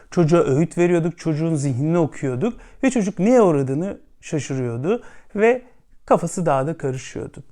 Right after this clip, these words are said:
Tabii ki bu şekilde bu ben diliyle ifade ettiğimizde bütün problem çözülecek mi? Hayır, çözülmeyecek. Çünkü çocuklar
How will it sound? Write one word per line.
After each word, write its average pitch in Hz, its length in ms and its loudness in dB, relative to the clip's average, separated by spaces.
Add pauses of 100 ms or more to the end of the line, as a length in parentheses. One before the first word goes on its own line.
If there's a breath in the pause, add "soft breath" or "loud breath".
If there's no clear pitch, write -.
(260)
Tabii 359 240 2
ki 127 160 -4 (120)
bu 302 80 6
şekilde 151 500 -2
bu 165 140 0
ben 254 260 6
diliyle 180 260 0
ifade 156 420 -4
ettiğimizde 151 440 -6
bütün 233 220 -2
problem 160 480 -2
çözülecek 151 640 -4
mi? 208 260 -2 (320 soft breath)
Hayır, 180 300 2
çözülmeyecek. 135 720 -2
Çünkü 160 220 -6
çocuklar 160 540 -2